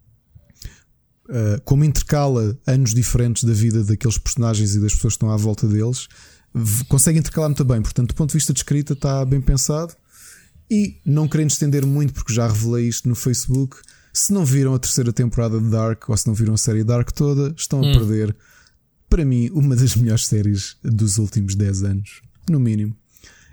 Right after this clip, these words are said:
Speaker 1: São vinte e seis
Speaker 2: Tenho que
Speaker 1: hon-,
Speaker 2: ver.
Speaker 1: vinte e seis episódios geniais. Esta terceira season acaba muito bem uma série, ah,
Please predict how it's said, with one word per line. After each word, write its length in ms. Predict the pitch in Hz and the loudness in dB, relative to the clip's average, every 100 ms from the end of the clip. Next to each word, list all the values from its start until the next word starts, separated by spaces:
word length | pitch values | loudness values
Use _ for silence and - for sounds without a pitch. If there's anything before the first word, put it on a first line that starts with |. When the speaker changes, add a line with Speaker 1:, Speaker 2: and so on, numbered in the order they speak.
| - | -10
Speaker 1:
São 220 | - 143 | -2 0
vinte 260 | 123 135 139 | 0 0 0
e 40 | |
seis 220 | - 147 | 0 2
Speaker 2:
Tenho 140 | 139 131 | 4 4
que 60 | |
Speaker 1:
hon-, 120 | 123 | 2
Speaker 2:
ver. 100 | 127 | 0
Speaker 1:
vinte 280 | 113 117 151 | 0 2 2
e 20 | |
seis 160 | 151 131 | 2 0
episódios 480 | 135 127 127 120 113 | 0 0 0 0 0
geniais. 560 | 117 117 120 120 - - | 0 -2 -2 -2 -4 -2
Esta 220 | 139 139 | -2 -2
terceira 320 | - - 123 | -4 -2 0
season 420 | 120 123 113 117 123 - _ _ _ | 0 0 0 -2 -6 -14 _ _ _
acaba 460 | 120 110 135 120 123 | -4 0 0 2 2
muito 460 | 123 135 143 127 | 4 2 2 2
bem 240 | 113 117 113 | 0 0 0
uma 140 | 113 | 0
série, 420 | 110 110 104 107 107 _ _ _ _ _ _ | 0 0 0 -2 -6 _ _ _ _ _ _
ah, 360 | 117 113 107 | -6 -4 -6